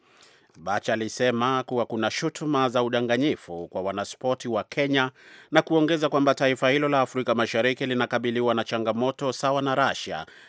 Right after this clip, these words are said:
za kuhakikisha kwamba wanariadha wote wana nafasi sawa wakati wa Olimpiki katika mji huo wa Rio de Janeiro. Mnaendelea kusikiliza habari hizi zikiwajia moja kwa moja kutoka hapa Idhaa ya Kiswahili ya Sauti ya Amerika,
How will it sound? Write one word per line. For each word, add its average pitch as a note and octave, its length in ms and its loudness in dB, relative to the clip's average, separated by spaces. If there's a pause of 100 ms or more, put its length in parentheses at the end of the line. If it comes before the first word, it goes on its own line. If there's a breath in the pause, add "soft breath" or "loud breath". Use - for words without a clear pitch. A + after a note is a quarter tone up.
za F#2+ 160 -6
kuhakikisha B2 640 -2
kwamba A#2 280 -2
wanariadha G#2+ 520 0
wote A#2 360 -2
wana A#2+ 180 0
nafasi A#2 500 -2
sawa F2 480 -2 (280 soft breath)
wakati A2 540 -2
wa G2 120 -4
Olimpiki G2+ 720 -6 (120)
katika G2+ 360 -6
mji G#2+ 180 -6
huo G2 420 -6
wa G2+ 200 -2
Rio G2 280 -4
de F#2 100 -12
Janeiro. E2 640 -8 (440 loud breath)
Mnaendelea D3 360 6
kusikiliza B2 500 2
habari G#2+ 340 4
hizi A#2 220 -2
zikiwajia A2+ 560 0
moja A2 280 0
kwa G#2+ 100 -4
moja A2+ 220 0
kutoka G#2+ 320 -2
hapa G#2 260 -2
Idhaa G2+ 320 0
ya G2 160 -2
Kiswahili G#2+ 560 -6
ya A2 100 0
Sauti A#2 360 -2
ya A#2+ 60 4
Amerika, A#2+ 480 0